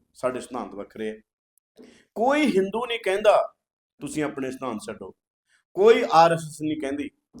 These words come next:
ਇਹ ਹਊਆ ਬਣਾਇਆ ਗਿਆ। ਪਰ ਜਿਹੜਾ ਅੱਜ ਦਾ ਵਿਸ਼ਾ ਹੈ ਨਾ,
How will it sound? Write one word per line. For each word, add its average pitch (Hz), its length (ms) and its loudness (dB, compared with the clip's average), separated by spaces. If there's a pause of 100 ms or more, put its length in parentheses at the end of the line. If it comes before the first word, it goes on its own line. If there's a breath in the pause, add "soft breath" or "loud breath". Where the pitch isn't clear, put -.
ਇਹ 135 60 -6
ਹਊਆ 139 280 -2
ਬਣਾਇਆ 104 320 -8
ਗਿਆ। - 160 -20 (1000)
ਪਰ 113 120 -4
ਜਿਹੜਾ 135 240 -2 (100)
ਅੱਜ 117 80 -4
ਦਾ 120 80 -4
ਵਿਸ਼ਾ 110 280 -6
ਹੈ 120 60 -2
ਨਾ, 131 220 -10